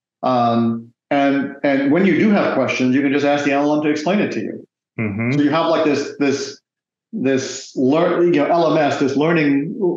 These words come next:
Speaker 1: learning system that's basically just there, that's got this information that you can kind of just interact with in natural language. It's like, "Yeah, I don't un-, understand that. Explain it to me."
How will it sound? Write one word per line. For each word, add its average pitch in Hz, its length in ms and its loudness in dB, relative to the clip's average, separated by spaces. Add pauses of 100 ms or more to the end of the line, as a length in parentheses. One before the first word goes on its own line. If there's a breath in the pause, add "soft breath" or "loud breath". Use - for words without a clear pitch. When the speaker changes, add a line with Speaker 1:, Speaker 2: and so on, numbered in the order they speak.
(200)
Speaker 1:
learning 175 320 2
system 135 380 -2
that's 127 160 -2
basically 139 440 0
just - 300 -4 (100)
there, 143 360 2
that's 127 260 -2
got 139 280 0
this 135 160 -2
information 135 460 0
that 120 60 2
you 139 60 0
can 135 100 -2
kind 131 140 0
of 120 80 0
just 117 160 -2
interact 127 460 0
with 117 120 0
in 123 120 2
natural 120 360 0
language. 127 380 0
It's 120 80 -4
like, 123 100 0
"Yeah, 196 160 2
I 196 40 2
don't 202 140 2
un-, 151 200 0
understand 139 340 0
that. 107 100 0
Explain 123 320 -2
it 98 120 -2
to - 80 -6
me." - 100 -8